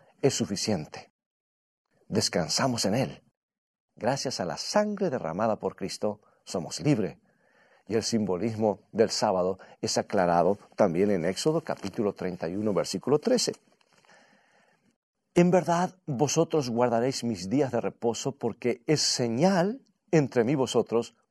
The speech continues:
por vuestras generaciones, para que sepáis que yo soy Jehová que os santifico".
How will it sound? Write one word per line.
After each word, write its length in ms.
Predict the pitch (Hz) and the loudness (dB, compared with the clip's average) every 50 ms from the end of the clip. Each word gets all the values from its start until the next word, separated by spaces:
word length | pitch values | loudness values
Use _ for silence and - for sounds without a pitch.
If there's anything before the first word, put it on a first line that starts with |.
| _ | _
por 180 | - 143 120 101 | 2 2 2 4
vuestras 320 | 101 127 117 - 120 104 | 2 2 0 0 -2 -4
generaciones, 720 | - 117 104 95 82 78 - - 165 131 117 123 - - _ _ _ _ _ _ _ _ _ _ _ | -2 -2 -2 -2 -2 -2 0 0 0 0 -2 -4 -8 -12 _ _ _ _ _ _ _ _ _ _ _
para 240 | - 110 98 208 | 2 2 2 2
que 120 | - - 113 | 0 -4 -6
sepáis 460 | - 113 - - - 120 127 117 - | -4 -6 -4 -2 0 0 0 0 -4
que 300 | - - - 82 82 101 | -6 -6 -4 -4 -4 -2
yo 400 | 127 180 202 233 254 226 226 226 - _ _ | 2 2 4 4 2 0 -4 -6 -10 _ _
soy 480 | - - - - 151 147 143 143 143 139 | -18 -16 -6 -2 0 2 2 2 0 -4
Jehová 600 | - - - 135 107 90 104 104 107 107 110 - _ - _ _ - | -8 -6 -4 -2 0 2 4 4 4 2 0 -6 _ -20 _ _ -4
que 100 | - 127 | -2 -2
os 120 | 113 - | -2 -2
santifico". 720 | - 110 104 104 - 110 - - 67 - _ - - - - | -2 -4 -4 -4 -6 -8 -10 -10 -12 -14 _ -18 -20 -20 -20